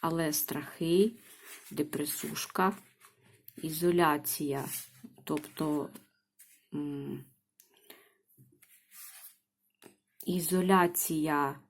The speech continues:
по ітогам, і, е,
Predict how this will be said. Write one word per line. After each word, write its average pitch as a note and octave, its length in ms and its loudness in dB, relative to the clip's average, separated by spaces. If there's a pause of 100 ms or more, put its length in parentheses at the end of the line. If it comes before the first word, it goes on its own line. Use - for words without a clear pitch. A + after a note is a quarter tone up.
(680)
по D#3+ 160 -2
ітогам, F3+ 840 2 (640)
і, F#3 560 6 (120)
е, D#3+ 560 -2